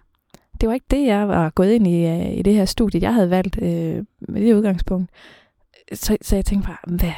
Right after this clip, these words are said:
har jeg rodet mig ud i? Hvad er det, jeg har, øh, jeg har sat gang i? Kan jeg overhovedet finde ud af det her? Jeg var meget i tvivl. Der var ikke nogen på min, øh, i min, øh, familie, der havde læst på universitetet før. Jeg var den første, og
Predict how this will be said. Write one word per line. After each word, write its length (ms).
har 200
jeg 160
rodet 200
mig 140
ud 200
i? 160
Hvad 220
er 120
det, 200
jeg 200
har, 320
øh, 560
jeg 100
har 60
sat 280
gang 300
i? 200
Kan 100
jeg 80
overhovedet 300
finde 240
ud 180
af 140
det 140
her? 80
Jeg 120
var 200
meget 280
i 140
tvivl. 200
Der 60
var 100
ikke 140
nogen 180
på 100
min, 280
øh, 180
i 40
min, 360
øh, 40
familie, 320
der 100
havde 180
læst 200
på 80
universitetet 520
før. 140
Jeg 560
var 80
den 120
første, 560
og 140